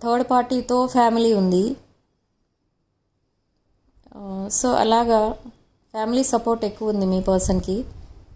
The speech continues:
And, uh, మీ పర్సన్ సైడ్ నుంచి సపోర్ట్ ఇచ్చేవాళ్ళైతే ఎవరూ లేరు, మీ పర్సన్ సింగిల్. ఆ, థర్డ్ పార్టీ వైపు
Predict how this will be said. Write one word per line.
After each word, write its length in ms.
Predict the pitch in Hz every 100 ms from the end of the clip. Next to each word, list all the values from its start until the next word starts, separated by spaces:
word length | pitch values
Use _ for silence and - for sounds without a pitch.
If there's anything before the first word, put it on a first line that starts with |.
| - - - _ _ _ _ _ _ _ - 202
And, 160 | 208
uh, 340 | 190 175 175 190 - _ _ _ _ _ _ _ _ _ _ _ _ _ _ _ _ _ _ _ _ _ -
మీ 120 | 208
పర్సన్ 580 | 247 240 277 277 277 - -
సైడ్ 320 | 254 240 240
నుంచి 560 | 240 240 269 262 262 - - - _ _ -
సపోర్ట్ 400 | 233 220 247 240
ఇచ్చేవాళ్ళైతే 600 | - 226 226 220 214 254
ఎవరూ 280 | 220 208 220
లేరు, 340 | 185 180 180 - 196
మీ 120 | 214
పర్సన్ 380 | 214 208 220 220
సింగిల్. 420 | 202 180 175 170 - - _ _ - _ - - - - - _ 320 - -
ఆ, 180 | 208 202
థర్డ్ 340 | 247 262 269
పార్టీ 240 | 262 254 247
వైపు 680 | 240 233 254 247 220 220